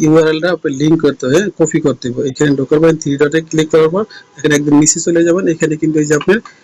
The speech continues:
আহ, যেই আপনার প্রোফাইল বা যদি পেজ হয়, পেজের কিন্তু এই যে লিঙ্কটা আছে, এটা আপনি এখান থেকে কপি করে নেবেন।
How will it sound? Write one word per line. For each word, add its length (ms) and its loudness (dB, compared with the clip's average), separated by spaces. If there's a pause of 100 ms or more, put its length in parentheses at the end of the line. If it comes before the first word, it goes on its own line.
(260)
আহ, 220 2 (360)
যেই 360 2 (180)
আপনার 220 -2 (160)
প্রোফাইল 380 2 (280)
বা 200 0
যদি 220 -4 (100)
পেজ 220 2 (100)
হয়, 160 -2 (180)
পেজের 320 -2
কিন্তু 240 -4
এই 80 -2
যে 140 0 (380)
লিঙ্কটা 400 2
আছে, 180 -4
এটা 120 0
আপনি 200 0
এখান 200 2
থেকে 200 2 (400)
কপি 220 2
করে 180 2
নেবেন। 260 -4